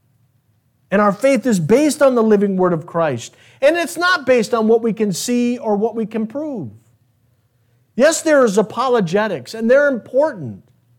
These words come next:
to defend the gospel.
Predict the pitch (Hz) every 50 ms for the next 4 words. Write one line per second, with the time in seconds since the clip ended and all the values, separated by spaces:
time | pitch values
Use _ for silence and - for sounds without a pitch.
0 | _ _ _ _ _ _ _ _ _ _ _ _ _ _ _ - - 233 214 220
1 | 190 - 277 302 302 302 285 247 208 240 240 277 302 - - - - - 113 90
2 | - -